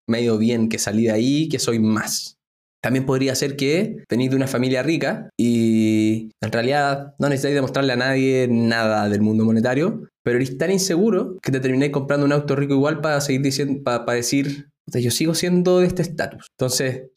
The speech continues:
no estoy diciendo que, que a ti te pase o que, o que, o que no, pero podría ser. Eh, y otra vez, es nuestro cerebro queriendo validar cosas, por lo tanto, cuando, cuando se vayan a comprar algo, traten de parar un segundo, traten de poner estas pistas mentales de,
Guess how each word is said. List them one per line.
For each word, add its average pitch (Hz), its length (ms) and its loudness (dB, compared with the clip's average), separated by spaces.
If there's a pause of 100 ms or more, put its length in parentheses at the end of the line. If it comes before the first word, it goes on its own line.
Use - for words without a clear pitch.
(140)
no 127 60 -4
estoy 160 140 0
diciendo 180 280 0
que, 147 260 0
que 135 80 0
a 127 60 -2
ti 156 120 -2
te 160 120 0
pase 156 340 0
o 147 100 2
que, 139 140 2
o 127 140 0
que, 131 160 -2
o 120 120 0
que 123 120 0
no, 135 260 -2 (500)
pero 127 220 -2
podría 143 420 0
ser. - 380 -6 (340)
Eh, 107 600 2
y 117 80 4
otra 156 220 0
vez, 156 380 -2 (220)
es 135 340 -2
nuestro 120 340 -4
cerebro 165 600 2
queriendo 139 460 0
validar 123 540 0
cosas, 175 400 -2
por - 180 -4
lo 117 80 2
tanto, 143 460 -2 (360)
cuando, 113 240 0 (360)
cuando 113 160 -2
se 113 120 -2
vayan 180 220 0
a 190 40 0
comprar 180 260 0
algo, 180 500 -2 (380)
traten 220 260 2
de 202 80 2
parar 190 220 2
un 208 60 2
segundo, 185 600 2
traten 185 300 0
de 180 100 2
poner 170 160 0
estas 180 240 -2
pistas 185 320 -4
mentales 190 580 0
de, 220 520 -2